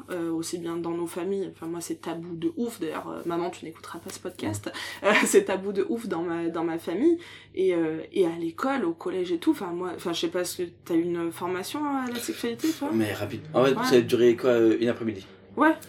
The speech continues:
Speaker 1: voilà.
Speaker 2: crois que ça a duré une après-midi.
Speaker 1: Et c'est fait par l'infirmier ou l'infirmière de
Speaker 2: Voilà,
Speaker 1: l'école.
Speaker 2: c'est ça, c'est ça,
Speaker 1: Voilà.
Speaker 2: c'est, c'est un
Speaker 1: Bah,
Speaker 2: truc qu'on
Speaker 1: c'était un truc nul.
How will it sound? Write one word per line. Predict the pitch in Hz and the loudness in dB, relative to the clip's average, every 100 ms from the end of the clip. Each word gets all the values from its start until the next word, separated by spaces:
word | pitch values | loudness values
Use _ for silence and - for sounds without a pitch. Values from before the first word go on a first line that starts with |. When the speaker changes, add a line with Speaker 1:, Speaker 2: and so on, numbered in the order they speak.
| - | -2
Speaker 1:
voilà. | 208 | 2
Speaker 2:
crois | 190 | 4
que | |
ça | 127 | 4
a | |
duré | 110 113 | 6 8
une | 113 | 8
après-midi. | 107 107 92 - | 4 0 -2 2
Speaker 1:
Et | 214 | 2
c'est | - 202 | 4 4
fait | 208 | 6
par | 202 196 | 4 2
l'infirmier | 196 196 208 202 | 0 0 0 0
ou | 220 | 0
l'infirmière | 190 190 196 190 120 | -2 -4 -4 -2 0
de | 120 | 6
Speaker 2:
Voilà, | 117 117 117 107 | 10 10 10 10
Speaker 1:
l'école. | - | 8
Speaker 2:
c'est | - | 6
ça, | 90 | 0
c'est | 85 95 | 0 0
ça, | 196 | 0
Speaker 1:
Voilà. | 190 - | 0 -2
Speaker 2:
c'est, | |
c'est | - | 0
un | 190 | 2
Speaker 1:
Bah, | 180 | 4
Speaker 2:
truc | 180 175 | 2 0
qu'on | 190 | -2
Speaker 1:
c'était | 175 180 170 170 | 0 -2 -2 -4
un | 175 | -2
truc | - 170 | -4 -4
nul. | 247 320 | 2 2